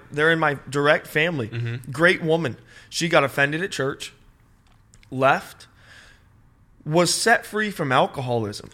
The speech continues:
Speaker 2: It's Pastor Mindy.
Speaker 1: <laughs> Well, she did actually get set free
Speaker 2: Oh.
Speaker 1: from alcoholism.
Speaker 2: <laughs> Whoops.
Speaker 1: But, um, somebody else. And, dude,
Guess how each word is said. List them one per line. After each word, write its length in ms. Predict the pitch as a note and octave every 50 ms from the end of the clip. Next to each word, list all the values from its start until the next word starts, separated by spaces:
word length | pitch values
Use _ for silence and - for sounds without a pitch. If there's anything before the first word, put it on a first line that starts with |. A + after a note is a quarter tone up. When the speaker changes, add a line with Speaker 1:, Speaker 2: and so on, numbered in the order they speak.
| - -
Speaker 2:
It's 120 | - -
Pastor 320 | - C3 A#2 G#2+ - - G#2
Mindy. 240 | G2+ G2+ G#2 A2+ - - _ _ _ C#3+ C#3 C#3+
Speaker 1:
<laughs> 300 | B2 A#2+ B2 G3 G3+ -
Well, 120 | D3+ E3 C#3+
she 200 | - - F3+ D#3+
did 240 | F3 F3 D3+ C#3+ -
actually 300 | D3+ D3+ C#3 - D#3 C3+
get 160 | C#3 C#3 -
set 200 | - D3+ C#3+ -
free 100 | F3 G3+
Speaker 2:
Oh. 140 | G3 C#3 C3
Speaker 1:
from 120 | D#3 C#3+
alcoholism. 680 | D3 D#3 E3+ - D#3+ E3 E3 F3+ F#3+ G#3+ A3+ A3+ F#3+
Speaker 2:
<laughs> 160 | - - - -
Whoops. 240 | C3+ F3+ G3+ -
Speaker 1:
But, 320 | - - D3+ F3+ E3+ D#3+ - - - - - - -
um, 140 | D#3+ E3 D#3
somebody 320 | - - G3 F#3 E3+ D#3+ D3+
else. 300 | E3 G3 G3+ F3+ - - -
And, 260 | F3 E3+ D#3+ D#3 D3 - - - - -
dude, 260 | - A3 A3 - -